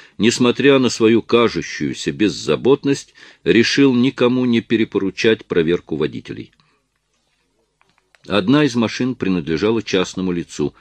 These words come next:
композитору Зернину. У него работал один водитель.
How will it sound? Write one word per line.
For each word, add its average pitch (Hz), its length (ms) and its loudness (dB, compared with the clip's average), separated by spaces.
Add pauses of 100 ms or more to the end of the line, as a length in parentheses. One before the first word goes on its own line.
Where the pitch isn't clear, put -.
(280)
композитору 92 880 0
Зернину. 78 680 -2 (720)
У - 80 -8
него 92 300 4
работал 92 520 2
один 71 360 -4
водитель. - 500 -10